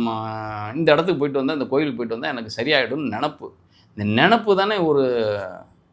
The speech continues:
பொழப்பே உருவாக்குது. அது போல என்னன்னாக்கா, உங்களுடைய சைக்காலஜிக்கல் ரெமெடி தான் எல்லாமே. சைக்காலஜிக்கலா நீங்க ஃபிட் ஆயிட்டீங்கன்னு வச்சுங்க, சக்சஸ் தான் நீங்க. அதனால இந்த இடத்துல என்னன்னா, எவ்வளவுதானாலும் நீங்க உங்களுடைய, உங்களை முதன்மைப்படுத்தாம,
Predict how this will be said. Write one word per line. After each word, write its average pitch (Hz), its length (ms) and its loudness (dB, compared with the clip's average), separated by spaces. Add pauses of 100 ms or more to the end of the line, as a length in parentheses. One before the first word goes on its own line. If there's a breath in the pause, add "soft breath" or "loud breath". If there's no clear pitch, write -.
(100)
பொழப்பே 165 260 4
உருவாக்குது. 127 480 2 (100)
அது 123 180 -2
போல 190 220 4
என்னன்னாக்கா, 165 420 -2
உங்களுடைய 175 960 0 (400 soft breath)
சைக்காலஜிக்கல் 175 800 4 (640)
ரெமெடி 160 300 6
தான் 147 140 2
எல்லாமே. 120 280 -2 (180)
சைக்காலஜிக்கலா 208 640 4
நீங்க 185 160 0
ஃபிட் 160 280 0
ஆயிட்டீங்கன்னு 135 360 -2
வச்சுங்க, 110 240 -8 (480)
சக்சஸ் 117 340 0
தான் 110 140 0
நீங்க. 92 220 -10 (280)
அதனால 117 300 -4
இந்த 139 160 0
இடத்துல 135 40 0
என்னன்னா, 139 560 -2 (380 loud breath)
எவ்வளவுதானாலும் 151 960 4 (320)
நீங்க 120 380 2
உங்களுடைய, 123 540 -4 (760)
உங்களை 196 600 2
முதன்மைப்படுத்தாம, 127 840 0